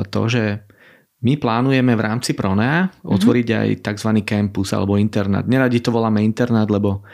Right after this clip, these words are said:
Speaker 1: naše
Speaker 2: Chápem.
Speaker 1: skúsenosti so
Speaker 2: Áno.
Speaker 1: stredoškolskými internátmi, e,
Speaker 2: Sú rôzne.
Speaker 1: sú rôzne a, a, a nie často pozitívne.
Speaker 2: Mhm.
Speaker 1: E, my to pracovne nazývame, že noclaháreň,
Speaker 2: Mhm.
Speaker 1: a to je taká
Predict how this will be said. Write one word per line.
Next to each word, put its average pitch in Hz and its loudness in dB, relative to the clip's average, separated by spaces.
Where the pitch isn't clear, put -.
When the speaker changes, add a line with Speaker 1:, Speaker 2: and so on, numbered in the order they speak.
Speaker 1:
naše 110 0
Speaker 2:
Chápem. 175 2
Speaker 1:
skúsenosti 123 0
so - 2
Speaker 2:
Áno. - 2
Speaker 1:
stredoškolskými 117 -2
internátmi, 110 0
e, - -4
Speaker 2:
Sú 101 2
rôzne. 190 2
Speaker 1:
sú 170 0
rôzne 139 2
a, 107 2
a, 110 -4
a 107 -6
nie 107 4
často 120 -4
pozitívne. 123 0
Speaker 2:
Mhm. 196 -4
Speaker 1:
E, 277 -6
my 113 2
to 117 -4
pracovne 110 0
nazývame, 107 2
že 104 0
noclaháreň, 104 -2
Speaker 2:
Mhm. 196 -12
Speaker 1:
a 226 -6
to - -6
je 107 0
taká 101 -6